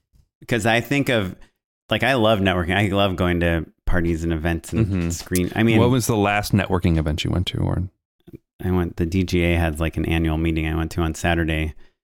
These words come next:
Speaker 2: Oh, okay.
Speaker 1: And I
Speaker 2: All
Speaker 1: actually
Speaker 2: right.
Speaker 1: met, um, I, I, I ran into many people that have been on the podcast. I hung out with Yoko and Maureen Barucha, and she was with, like, the whole, all the Jimmy Kimmel directors.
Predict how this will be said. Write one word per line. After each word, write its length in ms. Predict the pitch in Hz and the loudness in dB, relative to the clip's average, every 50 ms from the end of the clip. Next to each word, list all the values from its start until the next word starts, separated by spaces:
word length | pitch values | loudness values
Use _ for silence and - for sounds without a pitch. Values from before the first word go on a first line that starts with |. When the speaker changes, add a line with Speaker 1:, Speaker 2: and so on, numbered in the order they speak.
| _ _ - | _ _ 0
Speaker 2:
Oh, 220 | 160 185 233 285 | 2 2 4 4
okay. 140 | 277 - 226 | 4 2 2
Speaker 1:
And 80 | 185 87 | 2 2
I 40 | 85 | 2
Speaker 2:
All 40 | 87 | 2
Speaker 1:
actually 280 | 87 - 185 202 - 92 | 2 2 2 4 4 2
Speaker 2:
right. 80 | 87 | 2
Speaker 1:
met, 440 | 85 85 87 85 85 85 85 - _ _ _ _ _ - | 2 0 0 2 2 0 0 -4 _ _ _ _ _ -6
um, 420 | - 87 82 80 78 78 73 - - - - | -4 -2 -2 -2 -2 -4 -6 -8 -12 -12 -6
I, 80 | - 90 | -4 -4
I, 220 | 87 - - 85 - - _ - - | -4 -2 -4 -6 -8 -8 _ -6 -4
I 40 | 82 | -2
ran 220 | 85 85 85 85 | 0 0 0 0
into 160 | 85 80 - - | 0 -2 -2 0
many 220 | 92 101 127 131 | 0 2 2 2
people 300 | - 110 87 85 90 87 | 2 0 0 0 0 0
that 80 | 87 85 | 0 0
have 100 | 82 76 | 0 0
been 100 | 85 82 | 0 0
on 140 | 80 80 80 | 0 0 0
the 80 | - | 0
podcast. 440 | - 82 78 - - 85 92 - - - - _ _ _ _ _ _ - _ _ _ _ _ - | 0 -2 -2 -2 -4 -4 -4 -6 -8 -16 -20 _ _ _ _ _ _ -20 _ _ _ _ _ -6
I 40 | |
hung 160 | 85 87 87 82 | -4 -2 0 0
out 100 | 82 85 | 0 0
with 120 | 87 - | -2 0
Yoko 600 | - 90 92 92 - - 92 92 92 90 87 85 | 0 0 0 0 0 0 0 2 2 2 2 0
and 260 | 82 80 80 78 - - | 0 -2 -4 -6 -6 -4
Maureen 340 | 90 85 85 85 87 90 82 | -2 0 2 2 2 2 2
Barucha, 360 | - 82 85 90 - - - | 2 2 2 2 0 0 0
and 240 | 87 87 82 82 80 | 0 0 0 0 -2
she 100 | - 95 | 0 0
was 160 | 92 90 82 | 0 0 0
with, 140 | 90 85 - | -2 -4 -4
like, 140 | 82 80 - | -4 -6 -4
the 100 | - 80 | -4 -2
whole, 240 | 82 90 85 85 85 | 0 2 2 0 0
all 240 | - 90 87 87 82 | 0 0 0 0 0
the 100 | 85 80 | 0 -2
Jimmy 280 | 78 - 85 85 80 | -2 -2 -2 -2 -2
Kimmel 340 | - - 85 85 85 82 78 | 0 -2 0 0 0 -2 -2
directors. 580 | 73 90 82 80 - - - 85 82 80 - | -2 -2 -4 -4 -4 -4 -4 -2 -2 -4 -6